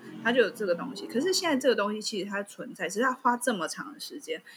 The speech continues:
也就表示说人类的集体意识共振之下，它有这样子的东西在，可是它要花上很大的能量到这个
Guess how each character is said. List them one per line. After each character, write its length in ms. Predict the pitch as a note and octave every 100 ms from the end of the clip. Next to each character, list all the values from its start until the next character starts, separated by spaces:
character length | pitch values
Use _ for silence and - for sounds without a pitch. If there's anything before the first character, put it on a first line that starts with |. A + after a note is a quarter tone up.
| -
也 100 | -
就 100 | B3+
表 200 | E4+ G#3
示 120 | F#3+ C4
说 160 | C4
人 260 | B3 G3 G3
类 140 | B3
的 80 | G3
集 200 | G3 G3
体 160 | G#3+ F3
意 240 | - G3+
识 320 | G3 G#3 F3 -
共 200 | A#3 G3
振 220 | G3+ F3+
之 160 | F#3 G3
下， 240 | - F3 - - _
它 220 | - C#4+
有 300 | B3 - - - _ _ _ _
这 140 | -
样 200 | D4 G3
子 120 | F#3+ F3
的 80 |
东 180 | E3 F3+
西 160 | F#3 F3 -
在， 240 | F3+ - _
可 100 | -
是 220 | G3+ D4 C4+
它 280 | - A#3+
要 320 | C4 C4 G#3 - _ _
花 180 | - A3+
上 180 | B3 A#3+
很 420 | F#3+ - G3 F3+ F3
大 240 | C#4+ A3
的 140 | F3+
能 180 | F3 E3
量 240 | G3 G3 - _
到 200 | - G#3+
这 100 | F3+
个 180 | G#3 E3